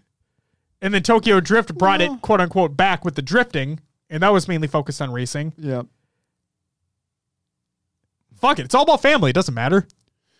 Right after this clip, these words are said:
Speaker 2: Fast Five was, yeah, semi-grounded, right? Breaking into the bank or the,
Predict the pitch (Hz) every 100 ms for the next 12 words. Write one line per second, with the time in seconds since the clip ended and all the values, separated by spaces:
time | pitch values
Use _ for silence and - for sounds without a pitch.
0 | _ _ - 220 - 196 180 180 160 151
1 | 127 - - _ - 190 139 - 196 196
2 | 160 143 135 120 120 117 - 147 151 -
3 | 143 160 160 156 151 139 135 135 139 143
4 | 143 147 139 131 123